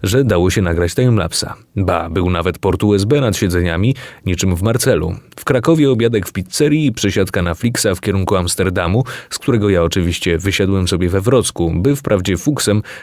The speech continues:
ale zdążyć na busa Anity jadącego przez moje królestwo. Zawsze to lepiej dać siedem złotych niż pięćdziesiąt za taksę.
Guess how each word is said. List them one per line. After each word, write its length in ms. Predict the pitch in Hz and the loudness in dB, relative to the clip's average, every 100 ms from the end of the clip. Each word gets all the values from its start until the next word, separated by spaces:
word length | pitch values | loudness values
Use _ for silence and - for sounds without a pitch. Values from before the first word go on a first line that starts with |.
| - | -2
ale 180 | 147 117 | 2 2
zdążyć 560 | 92 107 95 95 - | 2 2 2 0 -2
na 220 | 85 80 | -2 -2
busa 340 | 80 92 - 82 | 0 0 0 0
Anity 420 | 82 107 127 101 | 0 0 2 2
jadącego 520 | 87 92 87 110 95 | 2 2 0 0 -2
przez 220 | 82 90 | -2 -2
moje 220 | 85 85 80 | 0 -2 -2
królestwo. 640 | - 98 82 - - - 113 | 0 0 0 -4 -8 -10 -6
Zawsze 300 | - 120 - | 0 0 0
to 160 | 104 90 | -2 0
lepiej 380 | 85 90 90 87 | 0 0 -2 -2
dać 180 | 85 - | -2 -2
siedem 380 | - 98 87 | -2 0 0
złotych 420 | 80 110 127 104 - - - - | 0 2 2 0 -4 -16 -20 -2
niż 280 | 139 147 - | 2 2 -2
pięćdziesiąt 640 | - 110 90 85 - 90 | -2 -2 0 -2 -2 -4
za 140 | 98 92 | -2 -2
taksę. 460 | - - - 55 | -4 -6 -8 -8